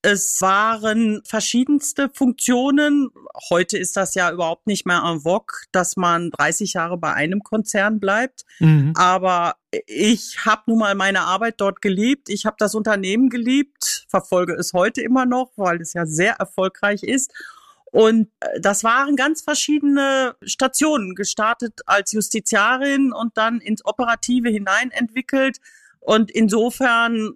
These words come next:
Speaker 1: äh, ja, vielleicht hätte ich noch größere Karrieresprünge machen können, wenn ich zwischendurch mal das Unternehmen gewechselt hatte.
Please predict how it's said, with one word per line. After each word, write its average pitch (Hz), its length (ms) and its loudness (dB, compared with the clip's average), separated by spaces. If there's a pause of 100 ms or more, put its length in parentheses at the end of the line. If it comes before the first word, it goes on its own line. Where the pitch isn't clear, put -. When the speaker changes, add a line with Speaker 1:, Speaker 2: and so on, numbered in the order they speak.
Speaker 1:
äh, 175 140 -4
ja, 196 360 0
vielleicht 208 560 -2 (520)
hätte 220 260 2
ich 220 120 0
noch 226 180 0
größere 254 380 0
Karrieresprünge 233 800 0
machen 226 340 -2
können, 233 320 0
wenn 214 140 0
ich 208 100 -6
zwischendurch 220 460 -2
mal 214 180 0
das 208 180 -4
Unternehmen 214 520 -4
gewechselt 190 540 -4
hatte. 226 320 0